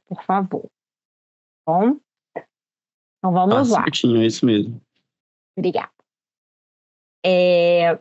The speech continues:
Speaker 1: então, pessoal, é o seguinte. Eu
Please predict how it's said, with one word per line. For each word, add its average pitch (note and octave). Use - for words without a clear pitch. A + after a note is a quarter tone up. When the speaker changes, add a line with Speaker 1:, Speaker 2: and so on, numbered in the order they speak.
Speaker 1:
então, A#3
pessoal, G3
é F3+
o G#3
seguinte. -
Eu C#4